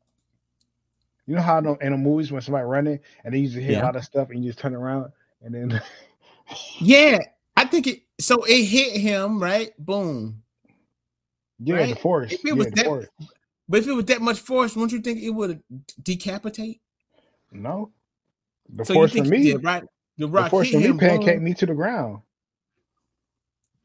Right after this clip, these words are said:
Speaker 2: And so the box was still on you?
Speaker 1: Yeah, it forced me all the way to the ground.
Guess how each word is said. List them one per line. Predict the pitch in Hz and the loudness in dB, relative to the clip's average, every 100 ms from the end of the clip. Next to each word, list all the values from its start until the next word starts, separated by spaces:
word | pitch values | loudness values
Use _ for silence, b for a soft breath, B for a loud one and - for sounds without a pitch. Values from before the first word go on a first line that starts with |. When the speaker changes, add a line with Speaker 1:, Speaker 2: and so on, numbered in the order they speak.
| _ | _
Speaker 2:
And | 156 | -8
so | 160 156 | -4 -2
the | |
box | 139 170 175 | 0 -2 -4
was | 147 | -4
still | 196 185 | -2 -2
on | 170 226 | -4 -4
you? | 311 392 - _ _ _ - | -6 -8 -14 _ _ _ -8
Speaker 1:
Yeah, | 180 339 151 117 | -6 -4 -6 -8
it | 135 | -8
forced | - 190 165 | -4 -4 -4
me | 160 | -8
all | 156 | -6
the | |
way | 185 | -6
to | 180 | -6
the | 185 | -8
ground. | 196 208 143 | -6 -6 -8